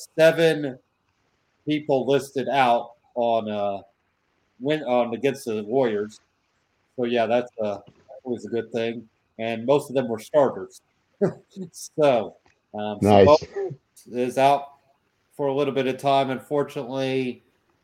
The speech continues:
Speaker 1: Miles Turner's out. Yeah, it's a, but, you know, and it could get into that whole, do we tank for the higher draft pick? But then you get into, what if that draft pick doesn't pan out?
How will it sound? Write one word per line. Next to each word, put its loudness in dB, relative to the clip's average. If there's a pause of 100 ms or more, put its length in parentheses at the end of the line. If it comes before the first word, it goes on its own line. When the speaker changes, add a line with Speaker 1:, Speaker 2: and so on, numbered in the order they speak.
Speaker 1:
Miles 0
Turner's 0
out. 2 (580)
Yeah, -6
it's -8
a, -4 (500)
but, 4 (100)
you -8
know, 0
and -4 (520)
it -2
could -6
get 4
into 4
that 6
whole, 4
do -6
we -4
tank 2 (140)
for -8
the -2
higher 2
draft 0
pick? -4 (640)
But -6
then 0
you -4
get -4
into, -2
what 0
if -4
that -2
draft 0
pick -8
doesn't -6
pan -6
out? 2